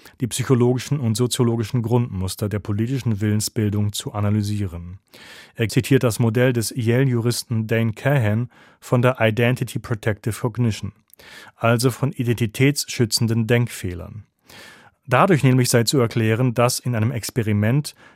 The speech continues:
bessere Mathekenntnisse es, Zitat, „weniger wahrscheinlich machten, dass die Probanden das Problem korrekt lösten, wenn eine korrekte Problemlösung ihre politischen Grundinstinkte verraten hätte.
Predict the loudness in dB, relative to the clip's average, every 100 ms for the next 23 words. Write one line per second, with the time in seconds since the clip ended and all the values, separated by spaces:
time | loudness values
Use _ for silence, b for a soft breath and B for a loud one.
0 | b _ 2 4 2 4 4 2 0 -2
1 | -2 -2 -4 -6 -4 -4 -4 -6 -8 -4
2 | 0 0 -2 B B -4 4 8 8 8
3 | 4 0 -6 -6 -6 -8 -10 -12 -8 -8
4 | -8 B B B -4 -2 -2 -2 0 2
5 | 0 0 -2 -4 -4 -4 -2 -2 -2 -4
6 | -4 -4 -4 -2 0 -2 -4 -6 B B
7 | B 2 2 2 0 0 0 -2 -2 -4
8 | -6 -4 0 0 2 0 0 -2 B B
9 | B -2 2 0 2 2 4 2 0 -2
10 | 0 0 0 -2 0 0 -2 -2 0 2
11 | 2 0 0 -4 -4 -8 -10